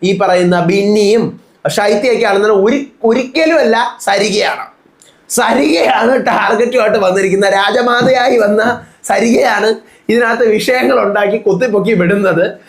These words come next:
എന്തായാലും കൊള്ളാം, ഞാൻ ഇങ്ങനെ ഞെട്ടിപ്പോയി ലൈവ് കണ്ട്. ഏ, ഇന്നലെ അർദ്ധരാത്രി ആയാണ് ഞാൻ പിന്നെ ഇത് വീഡിയോ ഇടാത്തത്. പിന്നീട് അതിനുശേഷം കുറേ കാര്യങ്ങള്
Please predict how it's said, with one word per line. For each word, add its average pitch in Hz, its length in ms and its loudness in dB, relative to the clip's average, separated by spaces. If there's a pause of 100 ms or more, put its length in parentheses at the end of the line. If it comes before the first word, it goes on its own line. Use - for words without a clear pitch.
(180)
എന്തായാലും 339 480 0
കൊള്ളാം, 254 260 2
ഞാൻ 254 240 0
ഇങ്ങനെ 311 280 0
ഞെട്ടിപ്പോയി 240 760 0
ലൈവ് 220 260 2
കണ്ട്. 202 180 0
ഏ, 233 240 2 (600)
ഇന്നലെ 247 200 2
അർദ്ധരാത്രി 269 560 0
ആയാണ് 262 240 0
ഞാൻ 254 180 0
പിന്നെ 247 160 2
ഇത് 247 80 2
വീഡിയോ 220 260 2
ഇടാത്തത്. 180 320 0
പിന്നീട് 226 420 0
അതിനുശേഷം 269 460 -2
കുറേ 247 300 0
കാര്യങ്ങള് 220 440 0